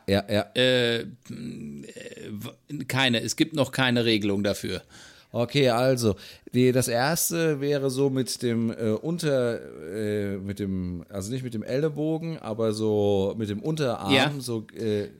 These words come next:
Speaker 1: gegeneinander hauen.
Speaker 2: Ja, das gibt's hier
Speaker 1: Und
Speaker 2: auch,
Speaker 1: das a-
Speaker 2: ja.
Speaker 1: Ja, und das andere ist, ähm, mit den, mit den Füßen so High Five geben. Also praktisch der, äh, der rechte, die rechte Fuß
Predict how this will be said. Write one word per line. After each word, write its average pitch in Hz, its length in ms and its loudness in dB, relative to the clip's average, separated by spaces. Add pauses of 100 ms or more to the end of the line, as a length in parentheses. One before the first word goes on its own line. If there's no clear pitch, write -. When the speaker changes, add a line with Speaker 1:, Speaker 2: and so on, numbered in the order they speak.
Speaker 1:
gegeneinander 127 560 -2
hauen. 147 140 2
Speaker 2:
Ja, 139 120 6
das 151 220 2
gibt's 160 180 4
hier 151 160 6
Speaker 1:
Und 131 60 4
Speaker 2:
auch, 160 60 8
Speaker 1:
das - 200 2
a- 123 80 2
Speaker 2:
ja. 180 160 2 (680)
Speaker 1:
Ja, 113 240 4
und 139 200 -2
das 117 160 2
andere 160 720 2
ist, - 600 -4 (100)
ähm, 120 720 4
mit 131 220 0
den, 120 320 2
mit 123 140 -2
den 120 100 0
Füßen 160 480 -2
so 117 220 2
High 110 200 2
Five 120 360 0
geben. 78 420 -2 (420)
Also 107 220 2
praktisch 113 500 0 (360)
der, 107 340 4
äh, 110 220 -6
der 110 180 4
rechte, 147 280 2
die 113 200 -8
rechte 135 400 -2
Fuß 160 500 -2